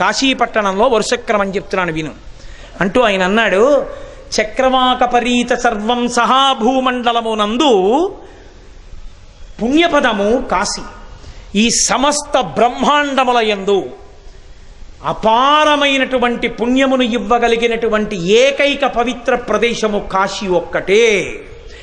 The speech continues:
ఇక ఏదైనా కాశీ తర్వాతే. కాశీ కన్నా అని కానీ, కాశీతో పోల్చడం కానీ ఇక ఏ క్షేత్రమునకు సాధ్యము కాదు, లేదు పోలిక. అంత గొప్పది కాశీ.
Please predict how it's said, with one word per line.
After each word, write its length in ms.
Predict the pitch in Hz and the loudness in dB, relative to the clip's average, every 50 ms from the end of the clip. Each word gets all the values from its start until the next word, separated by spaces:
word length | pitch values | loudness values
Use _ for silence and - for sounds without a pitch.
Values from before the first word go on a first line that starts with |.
| - - - - | -18 -16 -8 -4
ఇక 160 | 175 180 - 220 196 160 143 147 160 185 | -4 -2 0 0 -2 -2 -4 -2 0 2
ఏదైనా 540 | 226 262 294 302 302 285 277 269 269 262 | 2 2 2 2 0 0 0 0 0 -2
కాశీ 340 | 262 262 233 226 220 - 240 | -2 -2 -2 -4 -4 -4 -6
తర్వాతే. 540 | 226 220 202 202 214 220 214 214 208 151 110 - - - - - - - - - - - - - - - - - | -4 -4 -2 0 0 0 -2 -2 -6 -10 -10 -12 -20 -20 -20 -20 -20 -20 -20 -20 -20 -20 -20 -20 -20 -20 -14 -6
కాశీ 480 | - 151 175 196 220 214 - - 240 240 240 - 226 | -2 0 0 0 0 -2 -4 -6 -6 -6 -4 -2 -2
కన్నా 720 | 214 220 233 240 240 247 247 240 233 220 196 160 147 - - | 0 0 2 2 2 4 4 4 2 2 0 -2 -4 -6 -6
అని 160 | 185 202 208 | -4 -4 -2
కానీ, 440 | 208 208 196 185 185 196 214 254 277 - - | -2 0 -2 -2 0 -2 -2 -2 -2 -2 -2
కాశీతో 500 | 196 196 196 - - 226 - - 226 202 | -2 -2 -2 -4 -6 -6 0 2 0 0
పోల్చడం 800 | 202 - - - - 226 269 262 - - 262 240 240 233 226 | 0 -2 0 2 4 4 2 2 0 0 0 2 2 -2 -2
కానీ 280 | 208 196 190 190 185 202 | -2 -2 -2 -2 0 -2
ఇక 200 | 240 254 254 240 | -2 -2 0 0
ఏ 260 | 214 185 190 202 214 | 0 2 2 2 2
క్షేత్రమునకు 920 | 214 214 - - - 214 226 226 - - 220 208 208 202 190 - 208 233 - - | 0 -2 -6 -2 0 0 0 0 -2 -4 -4 -2 -2 -2 -4 -4 -4 -4 -4 -2
సాధ్యము 460 | 202 190 196 170 - - 190 190 180 | -2 -2 -2 -4 -4 -4 -4 -2 -2
కాదు, 320 | 180 - 196 202 - - - - - - - - - - - - - - - - - - - - - - - 151 | 0 0 0 0 0 -2 -8 -12 -12 -14 -16 -18 -18 -18 -18 -18 -18 -18 -18 -18 -18 -18 -18 -18 -18 -12 -6 -2
లేదు 280 | 147 160 208 262 254 226 | 0 2 2 2 2 0
పోలిక. 340 | - - 190 196 180 - - - - - - - - - - - - - - - - - - - - - - | 0 0 0 0 0 -2 -6 -10 -14 -14 -16 -18 -20 -18 -16 -16 -16 -16 -16 -16 -14 -14 -14 -14 -14 -10 -6
అంత 260 | - 180 190 - - | -4 -4 -4 -2 -2
గొప్పది 420 | 226 190 196 208 202 - 233 220 220 | 0 0 0 -2 0 0 -2 -2 -2
కాశీ. 380 | - - 180 190 180 - - | 0 0 0 0 0 -2 -8